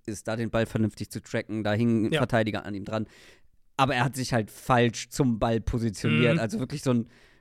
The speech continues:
Speaker 1: fast wie ein Anfängerfehler, äh, so
Speaker 2: Ja.
Speaker 1: Wide Receiver, äh, Schule. Ähm, da so zum Ball, also den so in den Korb fallen zu
Speaker 2: Ja.
Speaker 1: lassen, war
Speaker 2: Ja.
Speaker 1: halt bei dem Winkel und auch bei der Flugbahn wirklich die falsche Entscheidung. Und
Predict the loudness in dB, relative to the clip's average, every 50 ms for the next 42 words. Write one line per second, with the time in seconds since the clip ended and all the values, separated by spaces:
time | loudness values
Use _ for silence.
0 | _ _ -2 -2 -2 -2 0 -2 -2 2 2 2 2 4 4 6 6 6 6 4
1 | 4 4 4 6 6 4 4 4 2 0 0 0 -2 -2 0 0 -2 -2 -2 -4
2 | -4 -2 0 2 4 6 6 6 4 2 0 -2 0 2 4 4 6 6 6 4
3 | 2 2 2 2 2 0 0 0 0 0 2 4 4 4 2 0 -4 -14 -20 -20
4 | -20 -20 -20 -20 -20 _ -10 -4 0 2 4 4 4 4 2 0 -2 0 2 4
5 | 4 4 4 4 4 6 6 6 6 4 2 2 4 4 4 4 4 2 0 0
6 | 2 4 4 4 4 4 2 2 2 2 2 2 0 0 0 2 2 2 2 2
7 | 2 4 4 4 2 2 2 4 4 4 4 4 4 4 4 4 2 -4 _ _
8 | _ -10 -6 -2 0 2 4 4 4 4 2 2 0 2 0 0 0 0 0 2
9 | 2 2 2 2 2 2 0 0 0 0 0 -2 -2 -2 -2 -4 -6 -4 -4 -4
10 | -2 0 0 -2 0 0 -2 -2 0 2 2 2 4 2 0 -2 -4 -6 -8 -12
11 | -12 -10 -4 -2 0 0 0 -2 -4 -4 -2 0 2 2 2 2 0 0 0 -2
12 | -2 -4